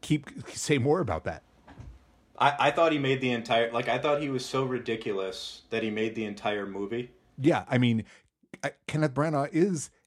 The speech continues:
Speaker 1: a Royal Shakespeare Company actor, and he definitely, he was like, "I can't do this eighty percent and have it work. It has to be a hundred fifty percent." And, and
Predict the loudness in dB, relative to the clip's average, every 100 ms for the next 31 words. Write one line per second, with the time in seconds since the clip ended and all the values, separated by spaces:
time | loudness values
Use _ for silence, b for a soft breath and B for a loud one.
0 | -2 2 4 4 4 2 0 -2 -4 -4
1 | -4 -2 -2 -4 -6 -12 _ -6 -4 -2
2 | -2 0 -2 -2 0 0 2 2 2 0
3 | -4 -4 -4 -4 -4 -8 b b b -10
4 | 0 2 2 -4 -4 -2 0 0 0 -2
5 | -2 -6 -4 -8 -6 -6 -2 -2 -2 -2
6 | -2 -2 -4 -6 -4 -6 -12 b b b
7 | 2 4 2 0 -2 -4 -4 -4 -2 -2
8 | 0 -4 -6 -6 -2 -2 -2 -4 -4 -4
9 | -6 -6 -10 -10 -10 -12 -20 _ b b
10 | b b b 0 0 2 2 2 0